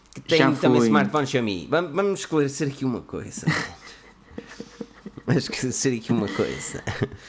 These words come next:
Speaker 1: muito séria. Eles não são uma loja oficial da marca, ok? E eles fizeram uma estratégia interessante que eu não condeno, <clears throat> que foi apoderar-se do nome de uma marca conhecida,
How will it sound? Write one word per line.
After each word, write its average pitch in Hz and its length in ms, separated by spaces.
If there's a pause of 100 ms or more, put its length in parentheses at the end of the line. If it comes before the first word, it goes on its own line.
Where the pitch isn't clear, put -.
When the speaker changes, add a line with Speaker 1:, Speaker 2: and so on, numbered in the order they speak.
(140)
Speaker 1:
muito 147 300
séria. 69 420 (480)
Eles 127 180
não 156 240
são 143 400
uma 143 200
loja 131 280
oficial 87 720
da 92 240
marca, 110 540 (540)
ok? 113 360 (800)
E 110 80
eles 120 160
fizeram 156 460
uma 135 140
estratégia 117 500
interessante 98 480
que 110 100
eu 113 60
não 117 220
condeno, 87 580 (400)
<clears throat> - 320
que - 1080
foi 85 260
apoderar-se 117 560
do 107 60
nome 110 240
de 104 100
uma 98 120
marca 90 380
conhecida, 78 720